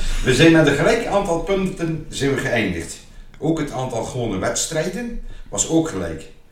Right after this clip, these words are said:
Zij, dus dat was de Zwanenkerken, die zijn kampioen geworden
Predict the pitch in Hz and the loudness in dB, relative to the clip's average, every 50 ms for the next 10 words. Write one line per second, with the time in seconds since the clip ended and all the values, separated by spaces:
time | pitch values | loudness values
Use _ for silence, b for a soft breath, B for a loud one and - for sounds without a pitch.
0 | b b b - - - 113 110 - - - - - - - 90 85 90 90 90 | b b b -12 -8 -4 -2 0 0 0 -2 -6 -10 -14 -14 -12 -10 -8 -6 -6
1 | 87 - 80 - - - 101 95 87 - 127 - 165 165 165 185 - 214 196 B | -6 -6 -6 -8 -6 -6 -4 -4 -4 -4 -4 -4 -4 -4 -4 -4 -8 -10 -10 B
2 | B B B B B B - - 92 - 120 113 - - 113 107 92 135 151 180 | B B B B B B -10 -6 -4 -2 -2 -2 -2 -2 -4 -4 -4 -4 -4 -2
3 | 208 196 - 151 147 160 180 185 202 208 202 185 - | -2 -4 -2 -2 -2 -2 -2 -4 -6 -8 -8 -10 -12